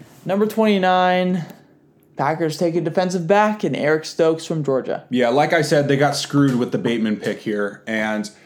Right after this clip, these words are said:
Speaker 2: I believe, guys, that, well, just you, Kyle, and everyone I'm talking to, I guess, too, that Aaron Rodgers is, has already made up his decision, whether it's retiring or going to another team, uh, and that's why they didn't trade up for a receiver. And Eric Stokes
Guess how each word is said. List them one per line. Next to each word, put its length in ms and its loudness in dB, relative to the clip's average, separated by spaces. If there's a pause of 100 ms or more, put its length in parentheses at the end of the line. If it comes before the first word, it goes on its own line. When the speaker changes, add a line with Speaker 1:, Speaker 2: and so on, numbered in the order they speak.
(300)
Speaker 2:
I 140 2
believe, 580 0
guys, 380 0
that, 420 -2
well, 180 -2
just 300 -4
you, 260 -4
Kyle, 340 -6
and 180 0
everyone 300 0
I'm 80 -6
talking 320 -4
to, 240 -12 (200)
I 100 -4
guess, 200 -4
too, 280 -4
that 400 -2 (300)
Aaron 280 2
Rodgers 400 2
is, 540 -4
has 180 -4
already 200 2
made 200 0
up 100 -2
his 160 -8
decision, 480 -6
whether 320 2
it's 140 -4
retiring 560 0
or 80 -2
going 220 -2
to 120 -4
another 260 -2
team, 400 -4 (440)
uh, 560 -2 (200)
and 160 0
that's 220 0
why 220 4
they 160 0
didn't 320 -2
trade 240 0
up 120 -2
for 120 -2
a 40 0
receiver. 580 -6
And 180 -2
Eric 260 0
Stokes 640 -4